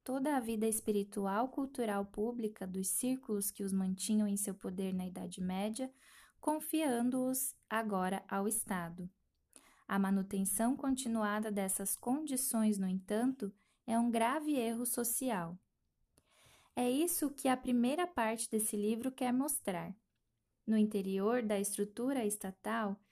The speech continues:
a vida espiritual cresceu para a liberdade. Ela não poderá viver adequadamente nessa liberdade se não lhe for concedida a plena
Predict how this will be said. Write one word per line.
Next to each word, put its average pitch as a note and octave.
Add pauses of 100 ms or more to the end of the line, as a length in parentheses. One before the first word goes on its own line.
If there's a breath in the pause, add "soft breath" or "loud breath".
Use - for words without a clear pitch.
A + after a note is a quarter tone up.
(220 soft breath)
a G#3
vida C4 (140)
espiritual A3
cresceu B3+
para A3+
a G#3+
liberdade. G#3+ (720)
Ela A3
não B3+
poderá C4+
viver A3
adequadamente G#3
nessa G3+
liberdade G3 (300 soft breath)
se -
não C4
lhe D#4
for C#4+
concedida A#3+ (100)
a B3+
plena B3